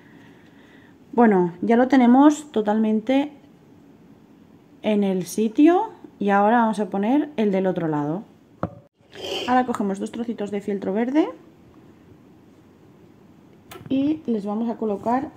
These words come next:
unos ojos de plástico. ¿Vale? Si os gusta este tipo de ojos, lo tenéis, el enlace para comprarlo en Amazon lo tenéis abajo en la descripción del vídeo,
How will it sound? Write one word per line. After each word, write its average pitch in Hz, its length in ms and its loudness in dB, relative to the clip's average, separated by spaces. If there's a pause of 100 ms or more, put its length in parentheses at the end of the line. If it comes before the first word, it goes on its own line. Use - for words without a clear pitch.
(100)
unos 220 240 -4
ojos 233 260 -4
de 208 80 -6
plástico. 180 540 -6 (2500)
¿Vale? 208 380 -4
Si 226 380 2
os 214 240 0
gusta 240 300 0
este 262 180 -2
tipo 247 240 0
de 208 160 2
ojos, 233 480 0 (340)
lo 226 160 2
tenéis, 226 540 2
el 214 160 0
enlace 226 500 4
para 226 340 2
comprarlo 214 760 2
en 208 160 0
Amazon 233 500 4
lo 233 120 2
tenéis 196 280 -2
abajo 214 320 0
en 254 40 4
la 226 100 4
descripción 202 480 -4
del 214 180 0
vídeo, 165 440 -4